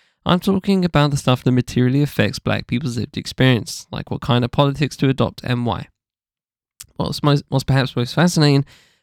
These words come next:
about all this is the fact that many rappers are willing to align themselves with white supremacists,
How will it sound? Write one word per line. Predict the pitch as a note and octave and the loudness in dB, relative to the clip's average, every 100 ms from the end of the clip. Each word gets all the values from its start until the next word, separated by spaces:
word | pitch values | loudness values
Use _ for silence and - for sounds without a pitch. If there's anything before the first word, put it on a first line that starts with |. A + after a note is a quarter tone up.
| - | -4
about | A#2 C3 D3+ | 0 4 4
all | C#3+ | 4
this | B2+ B2+ C3 | 4 2 2
is | - C#3 | -2 0
the | C#3+ | 2
fact | C#3 F#3 - | 2 0 -2
that | A2 | -2
many | B2 C#3+ C3 | 2 4 4
rappers | A2 A#2+ B2 C#3+ D3 | 2 -4 -8 -10 -8
are | - | -4
willing | A#2 B2 B2 | 0 0 0
to | B2 A2+ | -2 -2
align | A2+ B2 | 2 2
themselves | B2 B2 B2+ A#2 A#2 | 2 2 0 -2 -2
with | A#2+ - | -4 -2
white | G2+ | -4
supremacists, | - - C3+ C3 - B2 - | -4 -2 0 0 -2 -6 -8